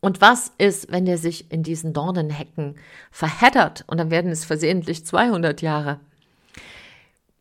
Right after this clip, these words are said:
Also ich möchte mich auf diesen Deal nicht mehr einlassen.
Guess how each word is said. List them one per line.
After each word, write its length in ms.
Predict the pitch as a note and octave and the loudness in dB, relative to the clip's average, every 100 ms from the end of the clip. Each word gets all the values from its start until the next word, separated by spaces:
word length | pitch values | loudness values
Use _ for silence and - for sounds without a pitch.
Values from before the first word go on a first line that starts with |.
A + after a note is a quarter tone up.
| _ | _
Also 200 | G3+ F#3 - | -2 0 0
ich 200 | D4+ D#4 | 0 2
möchte 240 | C4+ A#3+ | 0 0
mich 120 | G#3 | -4
auf 100 | - | -4
diesen 240 | F#3+ F3+ E3 | -6 -6 -4
Deal 220 | F3+ E3+ | -2 -2
nicht 240 | F#3+ F3+ | -4 -8
mehr 160 | C#3 - | -8 -10
einlassen. 540 | - - - - - | -12 -14 -14 -16 -16